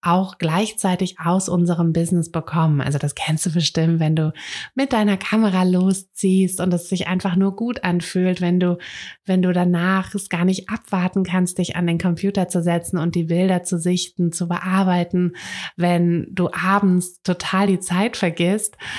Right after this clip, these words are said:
ähm, für, es vielleicht schon viel zu spät ist und du eigentlich schon normalerweise längst im Bett liegst, du aber noch da sitzt, weil du dich total in der Bildbearbeitung verloren hast,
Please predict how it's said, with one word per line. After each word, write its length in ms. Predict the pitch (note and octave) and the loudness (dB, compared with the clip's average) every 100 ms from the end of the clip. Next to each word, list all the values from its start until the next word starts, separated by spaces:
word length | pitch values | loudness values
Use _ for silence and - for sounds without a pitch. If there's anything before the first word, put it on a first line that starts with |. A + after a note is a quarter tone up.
| F#3 - | -10 -4
ähm, 480 | F3+ F3 F3 F3 F3 _ _ _ _ - | 0 4 4 0 -4 _ _ _ _ -14
für, 240 | - F#3+ | -2 -2
es 300 | - F3+ - F#3 F3+ | 0 0 0 -2 -4
vielleicht 300 | - G#3 G#3 | 0 0 2
schon 140 | - G3 | 2 0
viel 340 | - A3+ A#3+ | 0 0 0
zu 140 | A#3 G#3+ | 0 0
spät 480 | - - G#3 A#3+ | 0 2 2 2
ist 140 | F3+ F3 | 0 0
und 120 | F3 | 0
du 60 | E3+ | 0
eigentlich 300 | F3 F#3 - | 0 0 2
schon 140 | F3+ | 2
normalerweise 560 | F3 E3+ F#3+ F3+ E3+ E3+ | 4 4 4 2 2 2
längst 380 | F3 F#3+ G3+ | 2 0 -2
im 140 | - E3 | -2 0
Bett 240 | F3+ G3 | 0 0
liegst, 380 | F3 F3+ - - - - - - | 0 0 -2 -10 -12 -14 -10 -2
du 100 | F#3 | 0
aber 200 | F3+ F3 | 2 2
noch 200 | F3 - | 2 2
da 160 | F#3 | 0
sitzt, 420 | E3 G3 G#3+ - | 2 0 0 -2
weil 440 | F3 F3 F3 F3+ - | 0 2 2 0 -2
du 80 | F#3 | 0
dich 180 | F3+ F3+ | 0 0
total 380 | G3 - - G#3+ | -2 -4 -2 2
in 80 | G3+ | 2
der 80 | |
Bildbearbeitung 760 | F#3+ A3 - - D#3+ D#3+ D#3+ D#3+ | 2 -2 -2 -2 0 2 0 -2
verloren 500 | E3+ D#3+ D#3+ D#3+ E3+ | 0 0 2 2 0
hast, 340 | F3+ G#3 - | 0 -2 -6